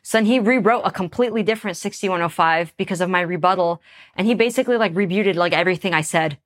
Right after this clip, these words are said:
in my, like, rebuttal. And then I, like, wrote another one, and I was like, "And you can't, like, take it back, bitch. Like, this is final," you know? So, like, I didn't really face any, like, repercussions. You know, I just got, like, a sixty-one oh five. And the guy, the friend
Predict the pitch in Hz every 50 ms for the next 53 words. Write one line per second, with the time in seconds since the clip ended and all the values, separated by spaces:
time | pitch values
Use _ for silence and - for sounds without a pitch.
0 | _ _ - 180 180 160 156 165 165 160 156 - 170 165 156 151 151 170 202 220
1 | 214 - - 185 190 190 196 196 180 185 185 190 190 165 151 190 190 185 180 190
2 | 185 185 220 302 285 226 190 175 175 175 180 185 185 - 185 185 196 190 196 202
3 | 190 196 180 175 175 175 175 180 - - 208 202 202 190 175 180 175 175 170 -
4 | - 196 - 190 175 - 185 190 196 190 185 - 160 175 170 170 160 - - 165
5 | 165 - 202 202 - 185 160 - - - 180 190 202 185 170 165 165 165 175 170
6 | 170 165 165 170 175 185 - - - - - - - _ _ - 208 202 196 190
7 | 190 185 180 185 208 226 247 254 240 202 180 190 202 208 202 190 - - 180 185
8 | 185 - 196 190 190 185 165 170 170 165 - 156 - 190 185 185 - - 185 180
9 | 180 180 175 170 170 170 165 156 - - 170 156 160 165 160 165 160 156 156 -
10 | - 180 - - 190 175 170 165 156 - 170 160 160 165 170 160 156 - _ -
11 | - - - _ - 196 208 196 202 190 160 208 202 240 294 311 277 226 196 185
12 | 180 185 180 _ 196 202 - - 220 240 262 247 220 208 196 180